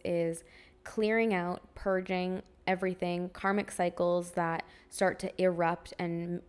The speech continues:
show themselves, make themselves clear. You have tower moments, you're questioning everything, you feel isolated, spiritually depressed, you feel like you're going through an existential crisis,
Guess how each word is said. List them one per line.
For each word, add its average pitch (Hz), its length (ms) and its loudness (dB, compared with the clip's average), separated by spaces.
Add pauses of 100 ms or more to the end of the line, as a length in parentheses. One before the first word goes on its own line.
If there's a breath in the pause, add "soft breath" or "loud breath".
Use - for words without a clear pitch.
show 185 300 4
themselves, 180 500 -2
make 170 180 0
themselves 165 400 -6
clear. 214 340 2
You 185 160 -4
have 156 180 -10
tower 185 340 2
moments, 180 460 -2
you're 170 160 -6
questioning 185 500 -2
everything, 180 460 -2
you 175 60 -4
feel - 260 -4
isolated, 180 680 0 (380 loud breath)
spiritually 196 480 0
depressed, 170 500 -4
you 175 60 -6
feel 175 140 0
like 170 60 -2
you're 170 100 -4
going 175 220 0
through 165 140 0
an - 100 -6
existential 185 500 -4
crisis, 165 680 -4